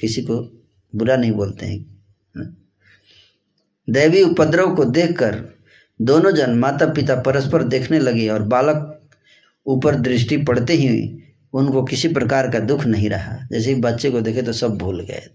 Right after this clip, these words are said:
दुख, "चलो ठीक है, टूट, टूट फूट गया है लेकिन कोई बात नहीं।" इस प्रकार के कौतुक प्रभु प्रतिदिन करते हैं।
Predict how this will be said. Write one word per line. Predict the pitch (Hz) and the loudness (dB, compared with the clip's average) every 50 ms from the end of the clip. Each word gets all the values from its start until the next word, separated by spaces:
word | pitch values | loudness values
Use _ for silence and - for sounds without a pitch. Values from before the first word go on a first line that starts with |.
| _ - | _ -10
दुख, | 95 80 85 - - - - | -8 -8 -10 -12 -18 -10 -6
"चलो | - 95 104 104 | -4 -2 -2 -4
ठीक | 104 104 - - - - - | -4 -6 -8 -8 -10 -10 -12
है, | - - - | -16 -18 -16
टूट, | - - - - - - - 98 - | -14 -16 -16 -14 -14 -14 -12 -8 -6
टूट | - 110 107 104 - _ _ _ - - | -6 -6 -6 -8 -12 _ _ _ -10 -8
फूट | 113 110 107 | -8 -6 -4
गया | 107 113 117 117 | -4 -4 -2 -2
है | 110 104 | -4 -4
लेकिन | 113 117 117 120 - | -6 -6 -8 -10 -8
कोई | - - - | -8 -6 -6
बात | - - - - - - - | -6 -6 -8 -12 -14 -18 -20
नहीं।" | - - _ _ _ _ _ _ _ _ - - - - - - - - - | -20 -20 _ _ _ _ _ _ _ _ -20 -20 -20 -18 -18 -18 -10 -4 -2
इस | 160 180 175 | -2 0 0
प्रकार | - 175 151 165 180 175 165 165 | 0 0 2 6 6 6 6 6
के | 165 160 | 4 2
कौतुक | - 151 151 156 156 - 208 196 196 | 2 4 4 4 4 4 4 4 4
प्रभु | - 165 151 160 170 170 | 4 4 4 4 4 4
प्रतिदिन | 165 160 147 156 226 226 175 175 156 127 - | 2 2 4 4 4 4 6 4 4 4 2
करते | 120 107 107 107 110 110 | 0 -2 -2 -4 -4 -4
हैं। | 92 90 - - - - - | -2 -4 -4 -6 -10 -16 -20